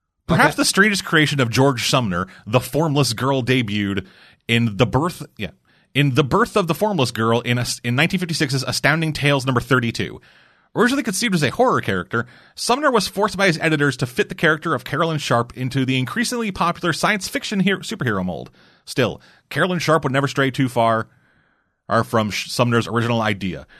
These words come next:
Speaker 1: a monster movie heroine struggling to maintain her humanity. And then it's essentially a two-page story about, a two-page story about a fucking nineteen fifties style sci-fi sup-, sci-fi heroine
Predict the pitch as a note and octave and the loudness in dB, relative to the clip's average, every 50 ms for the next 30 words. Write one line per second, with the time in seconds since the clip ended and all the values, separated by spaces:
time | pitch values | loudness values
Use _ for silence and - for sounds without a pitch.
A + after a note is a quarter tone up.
0 | - _ F#2 F#2+ A2+ D3+ D#3+ - F3+ E3 D#3+ D3 C#3 G2+ C3+ C3+ C3 B2+ C3 B2+ | -14 _ -8 -2 0 0 2 2 2 2 2 0 2 2 2 2 2 2 0 0
1 | A#2+ - - B2+ B2+ A#2 C3 C3 B2 B2 A#2+ A#2+ A#2 A#2 A2+ A2 A2+ A2+ G#2 G#2+ | -2 -2 0 0 0 0 0 -2 -2 0 0 0 0 0 -2 -2 -4 -2 -2 -4
2 | F#2+ G#2+ G#2 F#2 F2+ E2 D2+ C2+ - - - _ _ _ _ - - - _ _ | -2 -2 -2 -2 -2 -4 -6 -10 -14 -16 -18 _ _ _ _ -20 -20 -20 _ _
3 | _ _ _ _ _ _ _ _ _ _ - A#2+ B2 C3 C3+ C#3 C3+ A#2+ B2+ B2+ | _ _ _ _ _ _ _ _ _ _ 0 2 4 6 6 6 4 2 2 0
4 | C#3 A#2+ B2+ C3 B2+ - A2 A2 G2 - _ - - - F3 F#3 F#3+ F#3 F#3 - | 0 0 2 -2 -2 0 -2 -4 -4 -6 _ -8 -2 2 2 4 4 2 0 -2
5 | D#3+ D#3+ E3 D#3 D3 B2 - - - E3 D3+ C#3 A#2 G2+ F#2 F#2 F2+ - _ _ | -2 -2 -2 -2 -2 -4 -6 -2 0 2 2 4 2 2 2 0 -2 -6 _ _
6 | _ _ _ _ _ _ _ _ _ _ _ _ _ _ _ _ _ _ _ _ | _ _ _ _ _ _ _ _ _ _ _ _ _ _ _ _ _ _ _ _
7 | _ _ _ _ _ _ _ A#2 G#2+ F#2 A#2 A2+ A2+ A2 G#2+ G2+ F#2 - _ _ | _ _ _ _ _ _ _ -2 2 2 4 4 4 4 2 -2 -4 -10 _ _
8 | _ _ _ _ _ _ _ _ _ _ _ _ _ _ _ _ _ _ _ _ | _ _ _ _ _ _ _ _ _ _ _ _ _ _ _ _ _ _ _ _
9 | _ _ _ _ _ _ _ _ _ _ _ _ _ _ _ G#2+ - - D3 - | _ _ _ _ _ _ _ _ _ _ _ _ _ _ _ -6 -2 0 0 2
10 | D3+ C#3+ C3 - D3+ C#3 C3 B2 A#2 A2 G#2 G2+ F#2+ G#2 G#2+ G#2+ G#2 G2 - F#2+ | 2 0 0 0 2 4 4 4 4 2 0 0 2 2 2 2 2 -2 -2 -2
11 | G2 G2 F#2 F2+ F2+ F2 F2 - G#2 G2 F#2+ G2 F#2 F2+ F2+ E2 - - _ _ | 0 0 2 2 0 0 0 0 0 0 2 0 -2 -2 -2 -6 -8 -12 _ _
12 | _ _ _ _ _ _ _ _ _ - G#2 A2+ B2 B2+ B2 - C#3 C#3 C3 A#2+ | _ _ _ _ _ _ _ _ _ -4 0 0 0 0 0 0 0 0 0 0
13 | - - C#3+ C3 - - C3 B2+ A#2+ - - - A#2 A#2 A#2 A#2 A2 - - A#2+ | 2 2 2 2 4 2 2 2 2 0 0 2 2 4 4 2 0 0 0 2
14 | B2 B2+ A#2+ - B2 A#2+ A#2+ - - C#3 - - _ - - - - - A#2+ B2+ | 2 2 2 0 0 0 0 0 -2 -2 -4 -4 _ -18 -14 -6 0 2 2 2
15 | B2 - B2+ B2+ B2 A2+ A2+ A#2+ B2+ B2 A2 G2 F#2 F2+ F2+ F2+ F#2 | 2 0 0 0 2 0 0 0 0 0 0 0 0 -2 -2 -4 -6